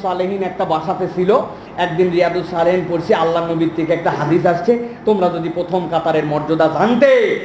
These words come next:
তাইলে লটারি মটারি দেওয়ার মতো অবস্থা হইতো।" আপনারা শুনছেন এরকম হাদিস? প্রথম কাতারের যে মর্যাদা, তোমরা প্রতিযোগিতায় লেগে যেতে। আমি চিন্তা করছি, "ইরে বাবা, নবীজি বলছেন এই কথা, আজকে যা আছে কপালে, হুজুর বরাবর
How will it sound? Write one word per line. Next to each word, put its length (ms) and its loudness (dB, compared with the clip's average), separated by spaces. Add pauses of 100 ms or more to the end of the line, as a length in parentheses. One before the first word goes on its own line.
(120)
তাইলে 220 -2
লটারি 360 0
মটারি 280 -2
দেওয়ার 280 -2
মতো 200 -4
অবস্থা 340 -2
হইতো।" 220 0
আপনারা 260 0
শুনছেন 420 2
এরকম 280 -2
হাদিস? 280 -2 (1080)
প্রথম 320 2
কাতারের 460 -2
যে 80 0
মর্যাদা, 440 -2
তোমরা 220 2
প্রতিযোগিতায় 800 4
লেগে 240 -6
যেতে। 240 -10 (180)
আমি 220 -12
চিন্তা 320 -10
করছি, 240 -10
"ইরে 420 4 (120)
বাবা, 400 2 (360)
নবীজি 540 2
বলছেন 420 2
এই 160 2
কথা, 160 -2
আজকে 240 -2
যা 180 0
আছে 380 0
কপালে, 300 2 (240)
হুজুর 360 0
বরাবর 440 2